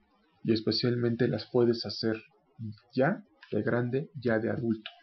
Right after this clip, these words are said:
Porque precisamente esa creatividad que tenemos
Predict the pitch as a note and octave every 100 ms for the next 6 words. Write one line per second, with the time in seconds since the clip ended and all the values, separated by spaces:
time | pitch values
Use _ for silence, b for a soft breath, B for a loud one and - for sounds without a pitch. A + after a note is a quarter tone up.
0 | _ _ _ _ _ _ _ _ _ _
1 | _ - A#2 B2+ A#2+ A#2+ C#3 C3+ C#3 C3
2 | C3 C3 C3 C3+ - B2+ C#3+ - A#2 A2
3 | A2 A2 A2 - G#2 G2 G#2 G#2 A2+ -
4 | -